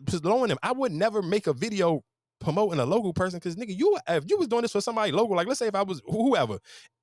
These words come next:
and you'll probably just look at it and act like you somebody for real. And I'm talking about two absolute elite of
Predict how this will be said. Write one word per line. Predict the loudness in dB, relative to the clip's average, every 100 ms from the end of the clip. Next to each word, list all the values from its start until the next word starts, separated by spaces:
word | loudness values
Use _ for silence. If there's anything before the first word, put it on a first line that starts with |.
| -2
and | 4
you'll | 6 6
probably | 4 2 2
just | -2 0
look | 0
at | 2 0
it | -2
and | -4
act | -2 -2
like | 0
you | 0
somebody | 0 0 0 0
for | -2 -2
real. | -2 0
And | -2 -4 _ -6
I'm | -4 -2
talking | -2
about | -2
two | 2 2 0 -12 -20 _ -2
absolute | 0 2 0 2 2 2
elite | 2 2 2 0 -2
of | -2 -2 -2